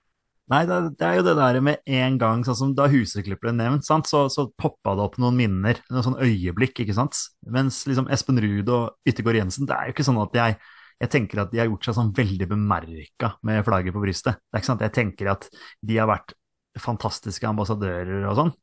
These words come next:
Eh, nå ga, nå ga Torstein den til, eh, Yttergård Jensen. Eh,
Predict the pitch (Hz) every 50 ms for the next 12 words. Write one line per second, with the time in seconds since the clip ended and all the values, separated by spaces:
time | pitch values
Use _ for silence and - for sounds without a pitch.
0 | _ - 110 117 117 113 113 113 113 110 110 110 113 113 113 113 113 113 113 113
1 | 113 113 113 120 127 127 - 113 113 117 117 120 120 117 - _ _ _ - -
2 | - - - - - - - - - - - _ _ _ _ _ _ _ _ -
3 | 147 143 131 131 131 - 135 117 - 120 120 120 110 110 107 107 101 - 127 123
4 | 123 123 120 120 120 - - - 107 113 110 104 92 90 - 170 196 - - -
5 | - - - - 135 135 131 127 127 127 127 123 123 123 123 123